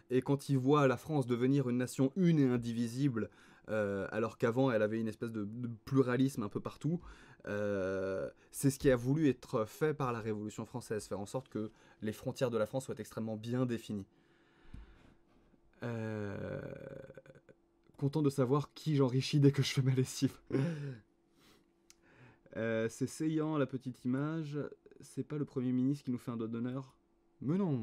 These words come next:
mais non, pas du tout. Qu'est-ce qui te fait dire ça ? Si, si, c'est tout à fait Jean Castex qui passait à la télé ce soir et, euh,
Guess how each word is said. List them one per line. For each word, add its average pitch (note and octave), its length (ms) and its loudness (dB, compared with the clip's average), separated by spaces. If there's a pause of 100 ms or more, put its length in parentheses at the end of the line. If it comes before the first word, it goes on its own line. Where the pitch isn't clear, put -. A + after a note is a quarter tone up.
(100)
mais G#2 100 -6
non, A2 140 -10 (240)
pas A2 60 -8
du C3+ 60 -6
tout. A2+ 280 -12
Qu'est-ce - 120 -20
qui A#2 100 -14
te - 40 -18
fait G#2+ 80 -10
dire G2+ 160 -4
ça ? - 160 -16 (720)
Si, - 160 -14
si, - 160 -8
c'est - 140 -14
tout - 140 -20
à A2 80 0
fait G#2+ 160 0
Jean G2+ 100 -2
Castex G2 460 -6
qui B2+ 100 0
passait A2 240 0
à A2 60 4
la G#2+ 80 2
télé A2+ 240 -2
ce G#2+ 160 -8
soir A2 320 -2
et, D#2 120 -6
euh, D2 160 -8